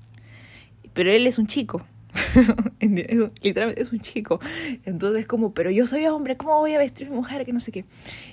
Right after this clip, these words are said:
Y, y para esto, él quiere ser mangaka, o sea, quiere ser como, por así decirlo, un,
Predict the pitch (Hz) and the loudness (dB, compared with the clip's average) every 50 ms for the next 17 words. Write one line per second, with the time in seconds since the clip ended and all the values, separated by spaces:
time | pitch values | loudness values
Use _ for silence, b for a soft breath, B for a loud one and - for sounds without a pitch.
0 | B - - 226 226 196 - - 196 214 220 190 - 190 190 196 208 - - 170 | B -4 -2 0 0 0 -2 -2 0 0 0 2 2 4 4 4 2 0 -2 -4
1 | 156 156 - B B B B B B B B B B - - 208 226 240 247 240 | -4 -4 -8 B B B B B B B B B B 0 4 4 4 4 2 -2
2 | - - 220 220 202 185 202 214 - 214 185 180 185 180 170 160 156 - 165 147 | -4 2 4 4 4 4 2 0 2 2 2 2 2 0 -2 -2 0 0 0 0
3 | - - 170 180 185 180 - 180 - - 190 202 185 214 - - 202 190 180 180 | 0 -6 -10 -8 -10 -8 -8 -8 -6 0 0 2 2 2 2 2 4 4 4 4
4 | 185 - - _ - 185 180 165 151 151 - - - - 170 170 170 - - 185 | 0 -4 -10 _ -4 -4 -4 -4 -6 -10 -12 -8 -4 -4 -4 -4 -4 -4 -4 -4
5 | 170 - - 185 175 170 175 175 180 180 180 - - 190 190 185 185 185 190 185 | -4 -2 -4 -6 -4 -2 0 0 0 -2 -4 -4 -4 -2 0 2 2 2 2 0
6 | 180 180 180 180 180 180 | 0 -4 -6 -8 -10 -12